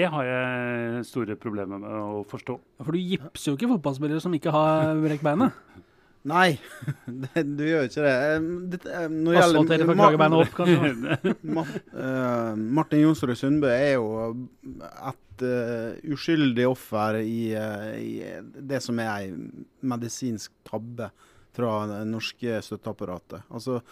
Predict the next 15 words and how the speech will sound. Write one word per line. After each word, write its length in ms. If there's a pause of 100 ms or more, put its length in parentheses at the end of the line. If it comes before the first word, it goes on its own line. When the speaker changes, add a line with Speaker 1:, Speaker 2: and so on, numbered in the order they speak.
(160)
Speaker 3:
og 160
det 120 (100)
vitner 480
med 140
en 40
viss 220
arroganse 640
og 240
ikke, 240 (640)
og 220
ikke 300 (480)
lytte 440
til, 360
eh, 420
ekspertisen 800